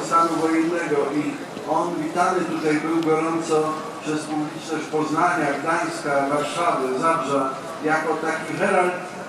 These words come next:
wolności, który śpiewał to, co bardzo wtedy leżało nam na sercu. Uczył nas tej wolności.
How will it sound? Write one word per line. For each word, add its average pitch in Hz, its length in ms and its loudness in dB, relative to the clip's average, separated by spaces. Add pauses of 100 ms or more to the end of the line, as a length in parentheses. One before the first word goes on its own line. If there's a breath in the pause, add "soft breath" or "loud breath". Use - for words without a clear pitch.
wolności, 170 840 0 (840)
który 170 300 -2
śpiewał 175 400 2 (460)
to, 175 400 4
co 165 340 2 (240)
bardzo 175 380 2
wtedy 165 340 -2 (400)
leżało 160 380 4
nam 151 240 4 (340)
na 156 120 2
sercu. 147 520 0 (420)
Uczył 190 360 2
nas 131 260 0
tej 131 160 -2
wolności. 113 580 -4